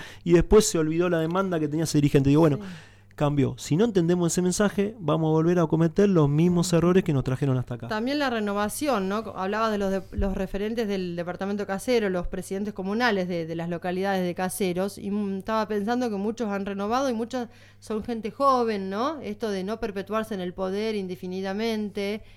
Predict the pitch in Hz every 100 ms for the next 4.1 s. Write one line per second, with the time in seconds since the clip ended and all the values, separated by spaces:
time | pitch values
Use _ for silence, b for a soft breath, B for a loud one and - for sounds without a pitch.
0 | b - 185 - 180 175 180 220 180 156
1 | 156 170 165 170 175 165 165 160 165 202
2 | 160 156 - - 131 131 143 139 123 131
3 | - - - 151 165 151 156 160 135 117